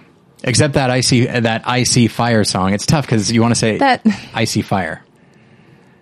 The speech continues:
Speaker 2: Icy fire?
Speaker 1: Yeah, like, cold fire. It's
Speaker 2: Yeah,
Speaker 1: all,
Speaker 2: yeah,
Speaker 1: it's
Speaker 2: yeah.
Speaker 1: very icy.
Speaker 2: I just don't think that's, you can, that's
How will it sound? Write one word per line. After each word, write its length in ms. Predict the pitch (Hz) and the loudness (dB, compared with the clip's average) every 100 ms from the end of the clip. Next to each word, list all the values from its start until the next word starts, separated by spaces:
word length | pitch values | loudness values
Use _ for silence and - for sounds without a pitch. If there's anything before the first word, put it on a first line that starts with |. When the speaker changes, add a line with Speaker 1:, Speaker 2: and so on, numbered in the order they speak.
| _ _ _ _ - | _ _ _ _ -2
Speaker 2:
Icy 300 | 202 208 190 | 0 2 -2
fire? 400 | - - - 208 | -2 0 0 0
Speaker 1:
Yeah, 260 | 208 165 95 | 2 2 2
like, 200 | 101 101 - | 0 -2 -4
cold 340 | - 131 120 107 | -4 0 0 0
fire. 280 | - 117 95 | -2 0 2
It's 60 | |
Speaker 2:
Yeah, 100 | 214 208 | 2 2
Speaker 1:
all, 140 | 107 | 0
Speaker 2:
yeah, 80 | 170 | 0
Speaker 1:
it's 60 | - | 2
Speaker 2:
yeah. 60 | |
Speaker 1:
very 120 | 110 104 | 2 2
icy. 440 | 101 95 95 92 | 0 -2 -4 -6
Speaker 2:
I 120 | - 320 | -4 0
just 220 | 330 - | 0 2
don't 260 | 247 233 | 0 0
think 240 | 233 233 220 | 2 2 4
that's, 200 | 208 - - - | 0 -2 -12 2
you 140 | 220 | 2
can, 260 | 214 226 190 | 4 2 2
that's 360 | 208 214 214 | 0 0 0